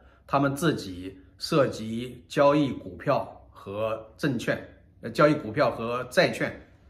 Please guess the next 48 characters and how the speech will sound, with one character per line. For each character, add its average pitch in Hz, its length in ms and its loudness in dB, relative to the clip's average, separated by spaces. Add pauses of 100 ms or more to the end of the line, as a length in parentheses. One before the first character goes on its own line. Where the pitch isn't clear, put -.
(540)
呃， 113 160 -2
这 214 140 4
样 220 100 6
的 170 80 4
话 147 160 6
呢， 139 180 4
就 120 540 -2
形 143 220 -2
成 135 140 -2
了 143 80 2
一 135 60 0
种 110 240 -6
利 160 160 2
益 123 80 -4
冲 143 220 -4
突。 151 340 -4 (420)
啊， 104 220 -6
因 143 120 0
为 147 100 4
大 143 160 2
家 135 80 8
都 135 140 2
知 135 120 -6
道， 117 320 -2 (380)
你 127 160 -8
作 165 140 4
为 160 100 6
美 143 160 4
联 135 240 2
储 110 220 -8
的 113 420 -2 (100)
政 170 240 4
策 135 220 2
制 165 220 -4
定 135 240 0
人 107 420 -6
或 - 100 -6
者 123 120 -2
参 165 280 -2
与 160 120 2
讨 95 240 -6
论 123 200 -2
重 135 220 -2
大 120 160 4
政 131 260 0
策 - 160 -6
的 101 120 -6
人， 92 360 -10